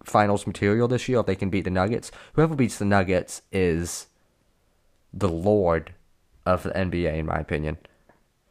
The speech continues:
Uh, Celtics, same way. I mean, the Celtics are about to face off against the seventy-sixers. That's gonna be really tough, 'cause that has been super competitive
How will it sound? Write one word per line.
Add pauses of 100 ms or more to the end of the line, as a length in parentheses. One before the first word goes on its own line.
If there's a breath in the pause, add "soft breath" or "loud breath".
(420)
Uh, (500)
Celtics,
same
way.
I
mean, (180)
the
Celtics
are
about
to (580)
face
off
against
the
seventy-sixers.
That's
gonna
be
really
tough,
'cause
that
has
been
super
competitive